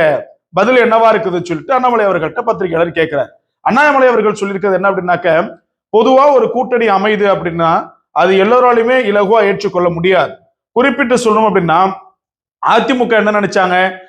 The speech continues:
பாஜகவும் பாமகவும் தங்க கூட்டணிக்குள்ள இருக்கணும், அவங்கள வச்சு அவங்க மேல ஏறி நம்ம சவாரி செஞ்சு நாம எப்படியாவது ஆட்சி அதிகாரத்துல வரும்னு நினைச்சாங்களே தவிர்த்து பாஜகவிற்கோ பாமகவிற்கோ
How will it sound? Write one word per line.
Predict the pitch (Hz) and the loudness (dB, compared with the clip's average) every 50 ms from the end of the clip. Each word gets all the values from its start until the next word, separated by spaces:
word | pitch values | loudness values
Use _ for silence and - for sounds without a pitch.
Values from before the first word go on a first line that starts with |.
| _ _ _ - | _ _ _ -2
பாஜகவும் | 143 156 180 214 220 240 254 247 247 247 233 220 220 233 262 226 175 | 0 2 2 2 2 4 2 2 2 2 2 2 2 2 0 -2 0
பாமகவும் | 220 208 220 233 233 233 226 233 214 214 220 247 254 175 | 0 0 2 2 2 0 0 0 0 0 0 0 -2 -2
தங்க | - 190 202 226 | -4 -2 -2 -2
கூட்டணிக்குள்ள | 220 226 233 214 - 240 226 220 214 214 214 208 | -2 -2 -4 -4 -4 -6 -8 -4 -2 -2 0 0
இருக்கணும், | 196 196 214 196 202 185 180 175 165 131 - - _ _ _ _ _ _ | 0 0 -2 -2 -2 0 0 2 0 0 -2 -8 _ _ _ _ _ _
அவங்கள | - 143 175 208 247 262 262 262 254 | -2 0 2 2 2 2 2 2 2
வச்சு | 240 220 - - 262 | 2 0 0 0 0
அவங்க | 269 233 226 226 226 | 2 2 2 2 0
மேல | 226 226 233 240 233 | 0 0 0 2 2
ஏறி | 220 226 240 | 0 0 -2
நம்ம | 226 220 208 190 | -2 -4 -4 -4
சவாரி | - 196 190 214 226 214 - | -2 -2 0 0 0 0 -2
செஞ்சு | - 190 185 170 202 262 311 - _ _ _ _ _ _ | -4 -6 -8 -8 -10 -10 -10 -10 _ _ _ _ _ _
நாம | - 180 208 262 302 302 302 285 | -2 0 2 2 2 2 2 0
எப்படியாவது | 262 - 247 226 233 262 262 240 | 0 0 0 0 0 2 2 2
ஆட்சி | 226 226 226 233 | 2 0 0 -2
அதிகாரத்துல | 220 214 214 208 202 202 202 202 202 180 | -2 0 2 2 0 0 -2 -2 -2 -2
வரும்னு | 175 185 196 202 190 185 | -2 -2 -2 -4 -6 -6
நினைச்சாங்களே | 175 170 - 175 165 170 160 160 | -8 -4 -4 -4 -2 -2 -4 -6
தவிர்த்து | 156 147 147 135 117 - 160 156 151 151 - - _ _ _ _ | -6 -8 -10 -10 -6 -2 0 0 0 -2 -4 -14 _ _ _ _
பாஜகவிற்கோ | 139 147 180 214 220 240 240 226 - 214 202 190 180 156 - 170 170 170 165 156 - - - _ _ | 0 0 2 2 2 2 2 2 2 0 0 0 -2 -4 -4 -2 0 0 0 -2 -4 -10 -18 _ _
பாமகவிற்கோ | - 185 202 240 247 254 247 240 233 220 202 190 170 - 196 214 | 0 2 2 2 2 2 0 2 0 -2 -2 -2 -4 -2 -2 -2